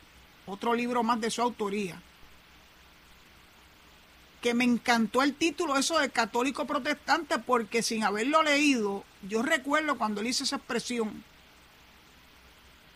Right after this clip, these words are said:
siendo gobernador, alguien le habrá hecho una pregunta, y la contestación de él fue que él era católico protestante.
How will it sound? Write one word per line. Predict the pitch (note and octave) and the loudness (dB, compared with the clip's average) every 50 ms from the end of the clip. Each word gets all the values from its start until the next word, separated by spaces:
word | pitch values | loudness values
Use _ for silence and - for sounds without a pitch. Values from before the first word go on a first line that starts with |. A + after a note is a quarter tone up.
| - - - - - - - - - - - - - - - - - - - - - - - - - - - - - | -20 -20 -20 -20 -20 -20 -20 -20 -20 -20 -20 -20 -20 -20 -20 -20 -20 -20 -20 -20 -20 -20 -20 -20 -20 -20 -20 -14 -8
siendo | - - G#3+ A3 A3 A#3 B3 B3 | -6 -2 0 0 2 2 2 4
gobernador, | B3 B3 B3 A#3+ A#3 A#3 A#3 A3+ A3 A3+ A3+ A3 G3 G3 - - - - - - - - - - - - - - - - - - | 6 6 6 6 4 2 0 2 2 2 2 0 -2 -6 -12 -16 -20 -20 -20 -20 -20 -20 -20 -20 -20 -20 -20 -20 -20 -20 -14 -6
alguien | - G3+ G#3+ A#3+ B3+ B3+ B3 | -4 -2 -2 0 -2 -2 0
le | A#3+ A#3 | 2 2
habrá | A3+ A#3 A#3 A#3 A#3+ A#3+ | 2 4 4 2 2 2
hecho | A#3+ A#3 - B3+ | 2 0 -2 0
una | A#3 A3+ G3+ | 0 -2 -2
pregunta, | - A3 A3 A3 A#3 A#3 A3+ - - F3 D#3+ F#3 - - - - - - - - - - - - - - - - - - - - - - - - - - - - - - - - - - - - - - - - - - - - | -2 0 0 2 2 2 -2 -4 -6 -12 -14 -14 -16 -20 -20 -20 -20 -20 -20 -20 -20 -20 -20 -20 -20 -20 -20 -20 -20 -20 -20 -20 -20 -20 -20 -20 -20 -20 -20 -20 -20 -20 -20 -20 -20 -20 -20 -20 -20 -20 -20 -20 -20 -20 -10 -4
y | A#3+ | -2
la | A#3 G#3 G3+ | -2 -2 0
contestación | G#3 - F#3+ - G3+ - - G3+ G3 - - - A3 A#3 A#3 A#3+ A#3+ | -2 -4 -4 -6 -8 -8 -6 -6 -4 -2 -2 0 0 0 0 0 0
de | B3 B3+ B3+ | 0 0 0
él | C4 C4 | 0 0
fue | A#3+ - - C4+ C#4 C4+ - | -2 -4 -2 -2 -2 -2 -2
que | - G#3+ | -4 -4
él | G3+ | -2
era | A3 A#3+ C#4+ C#4 | -2 -2 -2 -2
católico | B3 G3+ F#3 G3+ G#3+ C4 B3 C#4+ B3+ | -2 -4 -4 -4 -6 -6 -4 -6 -6
protestante. | A#3 A3+ F#3+ - E3 - - - F#3 F#3+ F#3+ F3+ - - D3 | -6 -6 -8 -8 -12 -14 -12 -10 -8 -8 -8 -8 -10 -14 -20